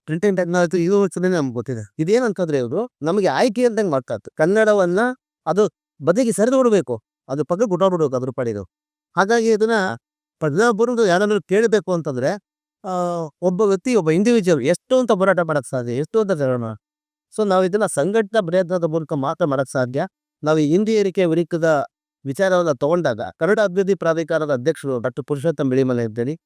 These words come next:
ಅವ್ರನ್ನ ಹೋಗಿ ಭೇಟಿ ಮಾಡಿದ್ದೆ. ಸರ್, ಈ ಥರ ಸಮಸ್ಯೆ ಇದೆ, ಈ ನಾಡಿನಲ್ಲಿ ಕನ್ನಡವೇ ಆಡಳಿತ ಭಾಷೆ,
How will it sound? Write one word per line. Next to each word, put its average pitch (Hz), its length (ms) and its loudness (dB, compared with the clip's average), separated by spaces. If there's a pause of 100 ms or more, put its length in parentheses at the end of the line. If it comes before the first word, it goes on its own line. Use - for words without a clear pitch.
(200)
ಅವ್ರನ್ನ 135 220 2
ಹೋಗಿ 143 180 4
ಭೇಟಿ 139 260 0
ಮಾಡಿದ್ದೆ. 123 420 -2 (480)
ಸರ್, 151 140 4
ಈ 135 60 4
ಥರ 151 160 2
ಸಮಸ್ಯೆ 160 480 0
ಇದೆ, 113 200 -2 (140)
ಈ 190 200 2
ನಾಡಿನಲ್ಲಿ 208 560 2
ಕನ್ನಡವೇ 220 380 0
ಆಡಳಿತ 175 360 0
ಭಾಷೆ, 143 300 -2